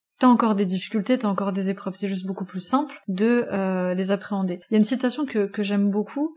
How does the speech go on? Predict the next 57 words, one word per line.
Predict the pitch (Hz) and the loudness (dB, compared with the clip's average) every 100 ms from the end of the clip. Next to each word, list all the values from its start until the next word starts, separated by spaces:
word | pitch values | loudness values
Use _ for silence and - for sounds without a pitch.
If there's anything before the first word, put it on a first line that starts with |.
| - | -10
qui | - | -8
dit, « | 190 214 269 285 | -4 0 0 0
Celui | - - 226 262 | -2 -2 0 -2
qui | - 214 | -2 -4
détient | 190 233 - 262 247 196 - _ _ _ | 0 0 2 2 2 0 -6 _ _ _
un | 208 202 | -2 -2
pourquoi | 196 220 - 240 208 202 _ _ _ _ _ _ _ _ | -2 -8 0 2 2 -2 _ _ _ _ _ _ _ _
qui | - | -4
le | 190 | -2
fait | 180 202 | 0 0
vivre | 185 262 254 190 190 _ _ _ | 2 2 0 -4 -8 _ _ _
peut | 262 | 0
supporter | 262 233 226 220 269 | 0 0 -2 0 -2
tous | 262 240 | 0 0
les | 208 | 0
comment. » | - 214 202 196 _ _ _ _ _ _ _ - | 2 2 0 -4 _ _ _ _ _ _ _ -8
Ça | - | 0
veut | 220 | 4
dire | 220 247 | 4 2
que | - 208 208 | 2 0 0
quand | - 254 233 - 208 | 0 2 2 -2 -4
t'as | 214 | -2
un | 196 | -2
pourquoi | 190 233 - 226 | -2 -4 0 0
puissant, | 226 220 208 233 | 0 -2 2 2
quand | 220 190 | 2 -2
tu | 185 | -4
sais | 214 | -6
pourquoi | 202 190 | -4 -4
tu | 208 - | -6 -2
te | 214 | -2
lèves | 185 | 0
le | |
matin, | 185 185 233 269 | 0 0 0 0
tu | 262 220 | 0 -2
peux | 254 | -2
tout | 262 | -2
surmonter, | - 233 226 226 247 | -2 2 2 2 0
tu, | - 214 | -4 -10
tu | - | -10
trouves | 208 - 262 - | -4 0 0 2
comment | 277 254 240 | 4 4 4
surmonter, | 240 214 214 202 220 208 | 0 0 0 2 2 2
euh, | 185 | 0
des, | 180 185 | 0 -2
des | 190 190 | -2 -4
choses. | 196 185 | -4 -6
Et | 135 196 | -4 -4
c'est | 190 202 | -4 -8
très | 190 254 | -4 0
intéressant | 226 208 214 208 | 0 0 0 0
ce | 226 | -4
que | - | -4
tu | - 202 | -8 -4
dis | 240 | -4
parce | 262 208 - | -2 -4 -4
que | 208 | -4